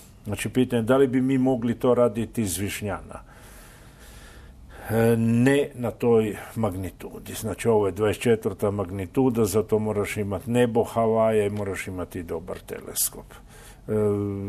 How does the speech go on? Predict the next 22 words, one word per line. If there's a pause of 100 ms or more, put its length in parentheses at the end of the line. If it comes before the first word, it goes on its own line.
(720)
mi
smo
to
probali
raditi
prije
nekih
trideset
godina
iz
Višnjana (360)
i
radilo
se
u (260)
potrazi
za
novim
Jupiterovim
mjesecima
i
za